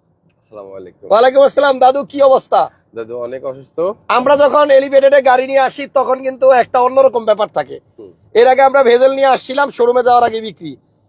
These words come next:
Speaker 2: এরপরে আমরা ওই যে ইয়ারিশ ক্রস নিয়ে আসলাম, শোরুমে যাওয়ার আগে বিক্রি। মানে, আজকে যেটা নিয়ে আসছেন, এটা তো পুরাই আগুন।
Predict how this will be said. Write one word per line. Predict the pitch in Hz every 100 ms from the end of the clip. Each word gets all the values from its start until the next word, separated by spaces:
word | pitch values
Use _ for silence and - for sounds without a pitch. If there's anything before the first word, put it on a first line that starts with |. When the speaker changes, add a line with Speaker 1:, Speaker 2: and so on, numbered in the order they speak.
| _
Speaker 2:
এরপরে | - 247 247 277
আমরা | 269 269 269 269 - _ -
ওই | 202
যে | 214 226 220 214 202
ইয়ারিশ | 262 269 -
ক্রস | 277 254 -
নিয়ে | 277
আসলাম, | 240 269 262
শোরুমে | 240 240 240
যাওয়ার | 247 240
আগে | 226 226
বিক্রি। | 202 185 147 - _ _ _
মানে, | 202 262
আজকে | 262 254 - 294
যেটা | 285 294
নিয়ে | 294
আসছেন, | 294 262 - 277
এটা | 269 277
তো | 277
পুরাই | - 370 370 339
আগুন। | 285 311